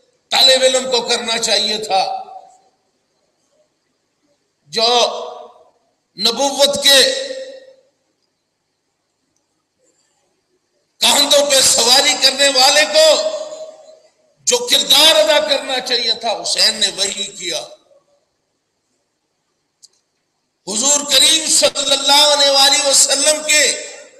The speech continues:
زبان مبارک کو پیاس کی حالت میں چوسنے والے نے وہی کیا جس کا تقاضا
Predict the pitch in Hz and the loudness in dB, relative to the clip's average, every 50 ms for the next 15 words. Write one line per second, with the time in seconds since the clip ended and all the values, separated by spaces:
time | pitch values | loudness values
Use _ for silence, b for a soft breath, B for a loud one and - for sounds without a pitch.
0 | _ _ _ _ _ _ _ - - - - 233 240 240 285 294 311 320 320 311 | _ _ _ _ _ _ _ -6 -2 -2 0 0 0 0 0 0 0 0 -2 -2
1 | 302 285 269 277 277 302 311 - 330 294 - - 330 320 302 - - - - - | -2 0 0 2 2 2 2 2 0 -2 -2 -2 2 2 2 2 0 -4 -6 -10
2 | - - - - - - - _ _ _ _ _ _ _ _ _ _ _ _ _ | -12 -16 -18 -20 -20 -20 -20 _ _ _ _ _ _ _ _ _ _ _ _ _
3 | _ _ _ _ _ - 311 311 311 320 320 330 - 330 330 320 - - 233 262 | _ _ _ _ _ -2 0 2 2 2 2 2 0 -2 -2 -2 -2 0 2 2
4 | - - 339 - - 339 330 339 339 330 190 - - - - - - - - - | 2 2 0 0 -2 0 0 2 2 2 0 -2 -4 -8 -12 -14 -18 -20 -20 -20
5 | - _ _ _ _ _ _ _ _ _ _ _ _ - - 302 320 330 339 - | -20 _ _ _ _ _ _ _ _ _ _ _ _ -6 -6 -4 -4 -2 0 0
6 | - 330 330 330 330 294 294 311 339 349 359 349 349 349 349 349 330 302 - - | 0 0 0 0 0 2 2 2 4 4 4 4 4 4 4 4 4 2 0 -2
7 | - - - - - - - 156 160 - 277 320 370 359 349 339 339 - 302 339 | -6 -10 -12 -16 -18 -18 -14 -12 -6 0 2 4 4 4 4 2 0 2 2 2
8 | 339 320 311 285 214 180 175 - - - - - - - - _ _ _ _ _ | 4 4 4 2 2 0 -2 -6 -10 -12 -16 -16 -16 -20 -20 _ _ _ _ _
9 | _ _ _ _ _ _ _ _ _ _ _ _ _ _ _ _ _ 370 _ _ | _ _ _ _ _ _ _ _ _ _ _ _ _ _ _ _ _ _ _ _
10 | _ _ _ _ _ _ _ _ _ _ _ _ _ _ _ _ _ _ _ - | _ _ _ _ _ _ _ _ _ _ _ _ _ _ _ _ _ _ _ -2
11 | - - - - - - - - 208 190 - 208 214 233 214 233 233 214 | 0 0 0 2 0 -2 -2 0 -4 -2 0 2 2 2 2 2 2 0